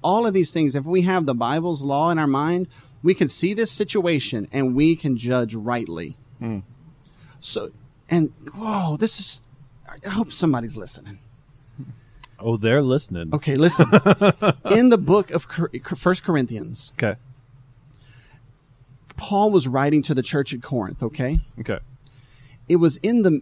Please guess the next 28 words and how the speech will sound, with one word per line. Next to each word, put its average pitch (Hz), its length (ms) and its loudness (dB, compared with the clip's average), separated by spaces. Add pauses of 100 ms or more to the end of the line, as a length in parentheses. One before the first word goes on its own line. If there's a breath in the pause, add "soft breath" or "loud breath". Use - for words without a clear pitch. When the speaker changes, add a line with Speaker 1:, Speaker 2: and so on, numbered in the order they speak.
(140)
Speaker 1:
the 156 180 -2
middle 220 400 4
of 208 80 0
a 208 60 4
time 131 680 0
when 147 160 2
the 131 100 2
Roman 147 420 2
Empire 127 640 -2
was 110 340 -6 (320 soft breath)
sort 139 320 0
of, 113 220 -2
um, 107 500 -4 (380)
f-, - 220 -20 (680)
falling 151 460 2
to 135 100 -4
pieces. 113 760 -4
Speaker 2:
Mm-hmm. 110 240 -4 (100)
Speaker 1:
And 135 240 2
war 165 300 8
was 127 340 0
breaking 135 500 0
out 123 160 0
and 110 120 -4
soon 143 280 2
to 123 80 2
break 120 300 -2
out. 104 280 -4